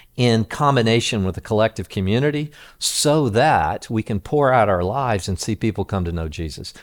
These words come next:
That's church. And if it's not that, I'm bored. I'm bored. And you don't want to see me bored. And I don't want to see you bored.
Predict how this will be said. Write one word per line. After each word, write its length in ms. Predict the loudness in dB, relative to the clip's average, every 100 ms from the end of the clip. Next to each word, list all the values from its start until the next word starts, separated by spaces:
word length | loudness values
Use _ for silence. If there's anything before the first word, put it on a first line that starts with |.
| -10
That's 580 | 4 6 8 6 2 -6 -8 -8
church. 680 | -2 2 2 2 -6 -10 -10 -10
And 140 | -2 -2
if 100 | -2
it's 180 | -4 2
not 340 | 4 4 4
that, 360 | 2 4 2 -2 -20 _ -2
I'm 400 | 2 4 2 -2 -8
bored. 600 | -10 2 4 4 2 -2 -8 _ _ _ _ _ _ _ _ _ _ _ _ _ _ _ _ _ _ _ _ -8
I'm 160 | -6
bored. 380 | -6 -10 -16 -20 -20 _ _ _ _ _ _ _ _ _ _ _ _ -10
And 100 | -6
you 100 | -2
don't 100 | -2
want 100 | -2
to 100 | -4
see 200 | -6 -4
me 180 | -6 -6
bored. 460 | -10 -12 -14 -20 _ _ _ _ _ _ _ _ _ _ _ -8
And 100 | -4
I 60 | 0
don't 80 | 0
want 140 | -2
to 40 |
see 120 | -2 -4
you 180 | -4
bored. 340 | -6 -10 -14